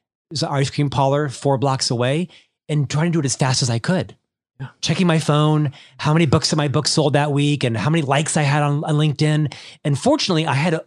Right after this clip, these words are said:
Speaker 1: intervention with myself, realizing, "No, no, no, this shouldn't take as short as possible.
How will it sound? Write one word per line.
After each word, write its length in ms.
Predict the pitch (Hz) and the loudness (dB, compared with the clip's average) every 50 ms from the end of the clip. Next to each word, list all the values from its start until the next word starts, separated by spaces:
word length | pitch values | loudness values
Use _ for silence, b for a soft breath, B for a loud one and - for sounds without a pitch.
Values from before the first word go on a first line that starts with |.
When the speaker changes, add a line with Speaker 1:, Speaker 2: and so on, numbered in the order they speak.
| _ _ _ - | _ _ _ -2
Speaker 1:
intervention 340 | 156 156 151 160 - - | -2 0 0 -2 -2 -4
with 80 | 139 - | -4 -4
myself, 540 | - 123 120 - - 208 240 156 107 - - | -2 -2 -2 -2 -2 -2 -2 -2 -4 -4 -4
realizing, 480 | 151 147 147 143 139 117 143 139 123 - b b b b b b | -4 -2 -2 -2 -2 -2 -2 -2 -4 -6 b b b b b b
"No, 80 | 220 | 0
no, 60 | 233 214 165 113 | 2 2 2 0
no, 40 | - B B B B | 0 B B B B
this 180 | 135 233 277 - | 0 0 2 2
shouldn't 320 | - - 277 208 190 156 - | 2 0 0 2 0 -2 0
take 380 | - 175 170 151 - - - _ _ _ _ _ _ - | 2 2 2 0 -2 -8 -18 _ _ _ _ _ _ -4
as 120 | 151 143 131 | -2 -2 0
short 260 | - - 170 180 185 | 2 2 2 2 2
as 100 | 165 135 | 0 -2
possible. 640 | - 143 120 107 104 - 117 113 113 107 107 104 | -2 -2 -2 -2 -2 -4 -4 -4 -4 -4 -6 -8